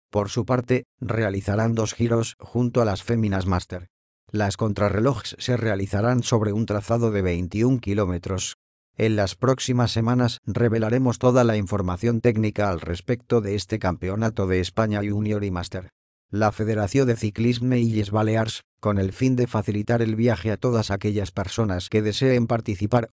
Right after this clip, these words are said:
ha diseñado unas interesantes ofertas para desplazarse hasta la isla de Mallorca que incluyen vuelo y alojamiento,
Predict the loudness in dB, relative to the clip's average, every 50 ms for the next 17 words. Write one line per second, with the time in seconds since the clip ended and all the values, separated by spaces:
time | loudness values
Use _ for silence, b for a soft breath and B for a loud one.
0 | _ _ 0 0 2 2 0 0 0 2 4 4 4 6 4 4 4 2 2 0
1 | -2 -2 -2 -2 -4 -4 -2 -2 -2 -2 -2 -2 -2 -2 -2 0 0 0 0 0
2 | -2 -6 -8 -8 -6 -2 0 2 2 2 2 0 -2 -2 -2 -2 0 0 0 -2
3 | 0 0 0 0 0 0 -2 -4 -2 0 0 -2 0 0 0 -2 0 0 0 0
4 | 2 2 2 2 2 0 -6 -10 -10 -2 0 0 0 0 0 0 0 2 2 2
5 | 2 2 2 2 2 4 4 4 2 2 0 -2 -4 -6 -4 -4 -2 0 0 0
6 | 0 -2 -4 -4 -4